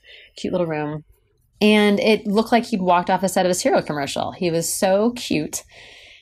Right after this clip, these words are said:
and had a kind of a sweet, kind of aw shucks manner about him. And he stood up and shook our hands and said, "Nice to meet you." And we had a very lovely conversation with him. You know, you would never have guessed from talking to him the sorts of things that he was doing in his real life at home.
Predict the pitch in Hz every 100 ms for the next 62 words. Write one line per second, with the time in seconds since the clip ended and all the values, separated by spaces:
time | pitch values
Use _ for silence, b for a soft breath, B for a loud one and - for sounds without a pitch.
0 | B - 185 175 165 160 160 160 - -
1 | - - - - 180 175 - 185 165 165
2 | 156 160 - - 202 190 185 - 175 -
3 | 160 - 180 170 - 156 151 143 143 143
4 | 175 180 151 147 - 175 254 165 - 151
5 | 143 175 220 226 185 - 147 143 - 175
6 | 349 349 349 320 180 165 - 170 170 185
7 | 269 302 202 180 190 180 180 190 185 170
8 | 143 139 - - - 165 151 160 170 170
9 | 208 220 240 247 190 160 147 147 135 -
10 | - B B B - 170 - 156 160 151
11 | 131 139 143 143 151 143 131 156 147 139
12 | 135 139 143 139 147 147 147 135 - 151
13 | 143 143 143 123 - 135 139